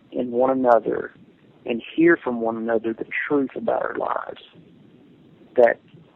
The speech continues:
w-, John Wesley, one of our forebears in Methodism, gathering together with brothers and sisters where we can,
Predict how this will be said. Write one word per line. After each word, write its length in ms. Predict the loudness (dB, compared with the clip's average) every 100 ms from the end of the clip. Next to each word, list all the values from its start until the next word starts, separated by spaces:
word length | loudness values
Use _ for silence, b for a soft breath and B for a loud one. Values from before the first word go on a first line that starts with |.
| _ _ _ -12
w-, 440 | -8 -4 -4 -6 -6
John 320 | 6 6 8
Wesley, 440 | 6 4 4 0 0
one 160 | 0
of 100 | 2
our 160 | 4 4 2
forebears 600 | -4 -2 0 0 0 -4
in 120 | -6
Methodism, 680 | 0 0 0 -6 -8 -10 -16 -20 b b b _
gathering 460 | 6 8 8 4 -2
together 420 | 0 4 4 2
with 220 | -2 -4
brothers 360 | -2 -2 -4 -8
and 100 | -12
sisters 460 | -6 -4 -4 -8 -4
where 180 | 0 0
we 260 | 0 -2
can, 440 | -2 -4 -4 -4